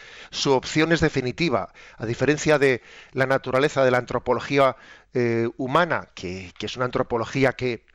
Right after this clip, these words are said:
que tiene, ¿no? eh, también una capacidad de arrepentimiento, porque, entre otras cosas, no tiene una decisión total y absoluta como la, como la que tiene el ángel, pues nosotros tendremos una capacidad de arrepentimiento, ese, esta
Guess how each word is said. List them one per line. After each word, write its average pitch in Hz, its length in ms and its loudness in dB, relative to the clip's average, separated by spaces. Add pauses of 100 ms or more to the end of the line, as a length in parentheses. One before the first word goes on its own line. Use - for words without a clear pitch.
(480)
que 131 120 -2
tiene, 143 420 0
¿no? 135 300 -4
eh, 123 280 2
también 135 340 -2
una 139 160 2
capacidad 131 580 0
de 131 80 2
arrepentimiento, 131 920 -2
porque, 135 280 2
entre 127 180 -2
otras 151 180 0
cosas, 143 240 0
no 151 200 0
tiene 151 300 2
una 139 180 0
decisión 135 560 -4 (320)
total 151 500 2
y 139 60 4
absoluta 135 720 -2 (440)
como 117 220 -2
la, 113 100 0
como 131 220 -4
la 113 100 -2
que 113 100 -8
tiene 139 180 0
el 135 80 4
ángel, 131 340 -2 (520)
pues 110 200 -8
nosotros 120 440 -6
tendremos 143 340 0
una 135 140 -2
capacidad 120 400 -2
de 117 60 0
arrepentimiento, 123 880 -4
ese, - 300 -6
esta 127 320 -2